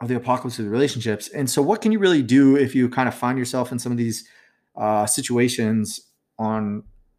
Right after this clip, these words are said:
on a daily basis, or you find that you, you're not really sure what to do?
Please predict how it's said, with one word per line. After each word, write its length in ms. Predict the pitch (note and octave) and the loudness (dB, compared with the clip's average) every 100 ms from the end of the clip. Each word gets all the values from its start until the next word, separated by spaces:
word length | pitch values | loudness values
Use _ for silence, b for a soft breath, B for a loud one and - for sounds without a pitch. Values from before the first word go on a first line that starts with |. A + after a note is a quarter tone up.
| _ _ | _ _
on 100 | G#2+ | -6
a 40 | G#2 | -2
daily 220 | A2 G#2+ | 0 0
basis, 480 | A2+ A#2 A2+ G#2 - | 0 0 -2 -4 -4
or 380 | G#2 G2+ G2+ | -4 -2 -4
you 80 | G#2+ | -6
find 420 | G#2 A2 A2 A2+ | -6 -6 -2 -2
that 220 | G#2 G2 A2+ | -4 -6 -6
you, 180 | A2 - | -8 -6
you're 100 | A2 | -4
not 140 | A2 | -4
really 120 | A2+ | -4
sure 200 | G#2 A#2 | -6 -2
what 100 | G#2 | -4
to 80 | G2 | -2
do? 240 | G#2+ G2+ | 0 0